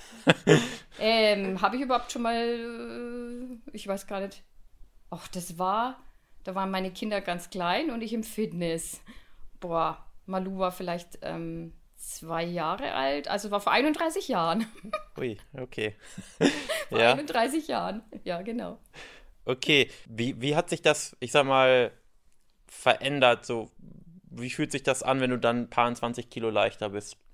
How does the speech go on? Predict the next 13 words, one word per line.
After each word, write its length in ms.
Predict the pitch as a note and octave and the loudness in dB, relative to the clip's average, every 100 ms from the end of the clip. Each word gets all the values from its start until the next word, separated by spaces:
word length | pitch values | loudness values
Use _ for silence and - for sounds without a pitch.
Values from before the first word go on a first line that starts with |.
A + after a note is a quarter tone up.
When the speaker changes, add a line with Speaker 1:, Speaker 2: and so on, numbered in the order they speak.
| - - - - - | -20 -20 -20 -18 -4
Speaker 2:
Wahnsinn. 480 | E3+ D#3+ D#3+ D#3+ D#3 - - _ - | -2 -2 -4 -8 -10 -16 -20 _ -10
Also 160 | E3+ | -8
ich 100 | E3+ | -6
kann's 180 | - G3 | -4 -4
echt 200 | F3+ - | -4 -4
immer 200 | G3 G3 | -6 -4
wieder 180 | G3+ G3 | -4 -4
nur 100 | G3 | -4
sagen, 280 | F#3 F3 F#3 | -2 -2 -2
ich 100 | G#3 | -6
hätt's 180 | F#3+ | -4
nie 140 | G#3+ G3+ | -4 -4
gedacht. 400 | A#3 F#3+ A3 | -2 -2 -2